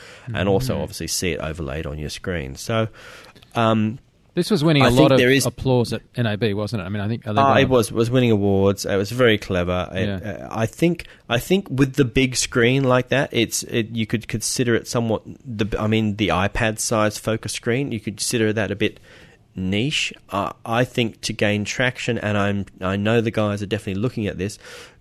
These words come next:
Speaker 1: to gain, uh, traction with, with focus puller owner operators, it would need to be something smaller, maybe more like an iPhone six in portrait mode, you know, like, like something smaller. So the
Speaker 2: Right.
Speaker 1: screen was smaller. You still got the same information,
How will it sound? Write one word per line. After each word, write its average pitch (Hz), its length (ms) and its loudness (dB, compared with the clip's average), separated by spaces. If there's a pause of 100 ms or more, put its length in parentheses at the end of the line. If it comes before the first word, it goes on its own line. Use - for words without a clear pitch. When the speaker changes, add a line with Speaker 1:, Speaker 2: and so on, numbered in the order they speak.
(140)
Speaker 1:
to - 120 -6
gain, 101 500 0
uh, 98 360 -2
traction 110 640 -2
with, 98 320 -2
with 98 220 -2
focus - 580 -2
puller 73 460 -10
owner 90 320 -6
operators, 85 540 -6
it 101 80 -6
would 98 160 -4
need 110 140 0
to 101 60 -6
be 101 60 -4
something 98 320 -4
smaller, 101 460 -2
maybe 98 320 -2
more 98 280 -2
like 95 220 -2
an 95 80 -6
iPhone 92 480 -2
six - 380 -4 (560)
in 95 140 -2
portrait - 500 0 (320)
mode, 92 460 -4
you 117 60 2
know, 104 80 4
like, 107 240 0
like 127 100 -6
something 139 260 -2
smaller. 120 600 2
So 123 140 -2
the 117 80 2
Speaker 2:
Right. 104 80 0
Speaker 1:
screen 135 380 0
was 104 120 -2
smaller. 87 400 -4 (240)
You 110 60 -8
still - 180 4
got 104 80 -2
the 113 40 -6
same 104 300 0
information, 92 720 -2